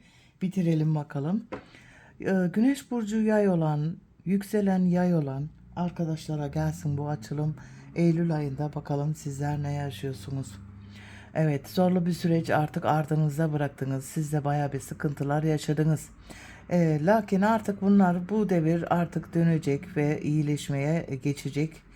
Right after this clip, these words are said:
ee, diyor, e, harita. Şöyle bakacak olursak, yani, e, sağlık sorunları yaşayan artık, e, yaylar, Güneş burcu, o yükseleni yay olan arkadaşlarımız sağlık sorunlarının bir iyileşme sürecine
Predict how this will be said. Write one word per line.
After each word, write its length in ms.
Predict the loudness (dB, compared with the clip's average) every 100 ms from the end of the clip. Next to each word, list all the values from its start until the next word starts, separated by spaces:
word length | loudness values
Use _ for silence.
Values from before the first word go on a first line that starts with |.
| -20 -20 -20 -20 -20 -20 -2
ee, 380 | 0 2 2 0 2
diyor, 280 | 6 6 6
e, 520 | 0 0 0 0 -2
harita. 580 | 2 2 4 2 2 -2 -16 -18
Şöyle 440 | 0 2 4 4
bakacak 340 | 0 0 0 0
olursak, 480 | -2 -2 -2 -2 -10 -20 -20 -20 -20 -2
yani, 280 | 2 4 4
e, 420 | 2 2 4 4 4 2
sağlık 300 | 2 0 0
sorunları 480 | 0 0 4 4 4
yaşayan 540 | 4 2 2 2 2 0
artık, 400 | -2 0 -4 -4
e, 120 | 0 2 2 0 0 -2 -4 -6 -8 -2
yaylar, 480 | 2 4 4 0 -4 _ _ -20 -20 -20 _
Güneş 340 | 4 4 2
burcu, 260 | -4 -2 0
o 200 | 0 -2
yükseleni 840 | -2 -4 0 0 0 0 -2 0
yay 200 | 2 2
olan 220 | 2 -2 -2
arkadaşlarımız 840 | -4 -2 -4 -4 -6 -4 -4 -6
sağlık 400 | -2 0 0 -2
sorunlarının 760 | -2 0 0 0 0 0 0
bir 140 | 0 -2
iyileşme 720 | 0 2 4 2 0 0 -2
sürecine 680 | -2 -2 -2 -2 -2 0